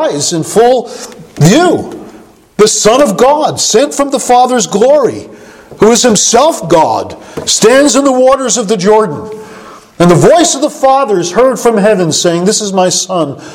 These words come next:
my beloved one, in whom I am well pleased."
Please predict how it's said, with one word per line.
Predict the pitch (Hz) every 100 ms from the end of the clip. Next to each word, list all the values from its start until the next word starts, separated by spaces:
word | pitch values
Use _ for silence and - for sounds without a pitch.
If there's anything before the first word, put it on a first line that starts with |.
| -
my | 170
beloved | 165 170 165 170 147
one, | 120 117
in | 120
whom | 110 165 160
I | 151
am | 143
well | 143 143
pleased." | 143 160 165 123 107 -